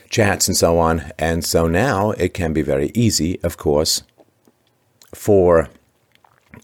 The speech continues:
uh, women or men to find out allegations that others have made and tailor their own allegations accordingly. So this sounds similar to what other people have said, to me becomes far less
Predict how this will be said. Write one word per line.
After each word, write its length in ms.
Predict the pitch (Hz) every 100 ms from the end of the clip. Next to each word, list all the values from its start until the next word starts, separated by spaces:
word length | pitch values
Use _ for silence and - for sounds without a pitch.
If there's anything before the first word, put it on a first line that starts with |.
| -
uh, 140 | 73
women 400 | 73 69 78 87 -
or 160 | 69
men 240 | 57 60 69
to 160 | -
find 360 | - 80 71 67
out 260 | 65 65 -
allegations 600 | 71 69 67 69 - 73
that 100 | 76
others 260 | 76 78 82
have 100 | 78
made 240 | 64 67
and 100 | 76
tailor 280 | - 67 67
their 220 | 65 -
own 220 | 71 71 - _ _ _ _ _ _ -
allegations 540 | 73 78 73 71 78 -
accordingly. 520 | - 64 - - - -
So 340 | - 95 87
this 540 | 80 87 82 76 - - - _ - -
sounds 360 | - 92 95 -
similar 280 | 95 90
to 80 | 87
what 140 | 82 76
other 180 | 80
people 240 | 76 90 78
have 120 | 82
said, 300 | - 95 92
to 80 | 85
me 120 | 98
becomes 360 | 82 - 76 -
far 220 | 76 73
less 260 | 67 -